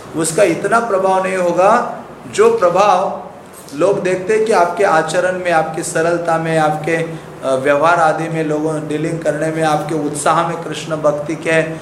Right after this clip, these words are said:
श्रवण कीर्तन में, डिस्कसिंग कृष्ण कथा आदि, आपके विनम्र व्यवहार से और आपके प्योरिटी आदि से।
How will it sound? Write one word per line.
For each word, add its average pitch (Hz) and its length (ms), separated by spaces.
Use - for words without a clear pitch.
श्रवण 170 360
कीर्तन 160 480
में, 165 340
डिस्कसिंग 160 520
कृष्ण 160 400
कथा 160 280
आदि, 160 480
आपके 151 300
विनम्र 165 440
व्यवहार 156 460
से 160 180
और 156 140
आपके 151 260
प्योरिटी 156 600
आदि 127 280
से। - 260